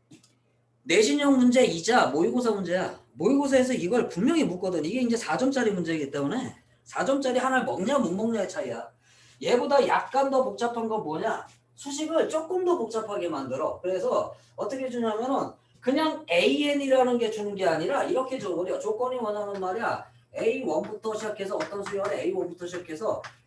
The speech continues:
에이엔까지 더한 합을 갖다 우리는 에스엔이라고 정의를 한단 말이야. 그건 누구나 알고 있는 거고. 그랬을 때 이걸 가지고 말이야, 장난을 쳐야. A, 에스원이 얼마냐면 십, 십이고, 그 다음에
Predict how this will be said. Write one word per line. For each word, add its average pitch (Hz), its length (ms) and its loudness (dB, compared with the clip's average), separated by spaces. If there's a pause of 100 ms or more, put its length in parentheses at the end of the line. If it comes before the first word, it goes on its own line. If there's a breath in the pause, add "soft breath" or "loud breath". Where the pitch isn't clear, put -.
에이엔까지 196 760 -6
더한 175 300 -4
합을 214 240 -6
갖다 165 240 -4
우리는 139 360 -8
에스엔이라고 - 760 -6
정의를 165 340 -10
한단 190 320 -10
말이야. 143 320 -8
그건 - 220 -6
누구나 - 280 -8
알고 - 220 -6
있는 - 220 -4
거고. - 560 -6 (200 soft breath)
그랬을 180 440 -2
때 226 420 0 (200 loud breath)
이걸 320 460 -4
가지고 254 440 -4
말이야, 214 320 -2
장난을 175 380 -6
쳐야. - 380 -6
A, 269 560 -2
에스원이 269 880 -2 (160)
얼마냐면 214 560 -4
십, 226 340 -4 (1160)
십이고, 233 680 0
그 180 120 -6
다음에 190 500 -2